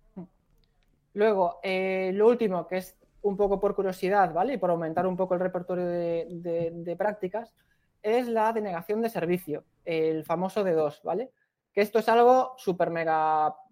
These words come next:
pro, ¿vale? En el sentido de que, eh, el, el hacker o la persona que se dedica a hacer seo negativo o temas de fraude,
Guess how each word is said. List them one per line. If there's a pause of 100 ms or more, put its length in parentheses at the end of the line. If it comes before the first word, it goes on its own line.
(300)
pro,
¿vale?
En
el
sentido
de
que,
eh,
el,
el
hacker
o
la
persona
que
se
dedica
a
hacer
seo
negativo (540)
o
temas
de
fraude,